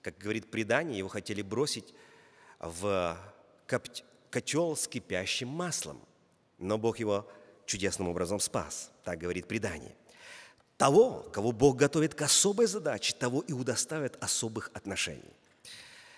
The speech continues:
Друзья, если вы не собираетесь для Бога что-то делать особенного, не ждите ничего особенного. Если вы не ст-, собираетесь стоять на коленях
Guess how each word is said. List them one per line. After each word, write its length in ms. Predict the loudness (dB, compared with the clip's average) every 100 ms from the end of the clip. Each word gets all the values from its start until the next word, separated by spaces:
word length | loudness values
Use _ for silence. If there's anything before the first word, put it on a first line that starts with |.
| -20 _ _ _ _ _ -10
Друзья, 440 | -2 2 0 -2 -14 -20 -20 -18 -2
если 440 | 2 4 2 0
вы 100 | -2
не 60 | -2
собираетесь 580 | -2 2 2 2 -2 -2
для 140 | -2
Бога 260 | -2 -4 -2
что-то 340 | -4 -4 -4
делать 460 | -4 -6 -6 -8 -2
особенного, 560 | 0 0 -4 -8 -10
не 180 | -2 0
ждите 320 | 0 -2 -4
ничего 440 | -6 -2 -2 -2 -4
особенного. 680 | -2 -4 -6 -8 -10 -14 -20 _ _ -20 -20 -16 -14 -4
Если 380 | 4 4 4
вы 80 | 2
не 140 | 2 0
ст-, 260 | 0 -4
собираетесь 640 | -4 0 2 4 4 2 -2
стоять 400 | 2 2 2 2
на 100 | 2
коленях 640 | 4 4 4 4 -4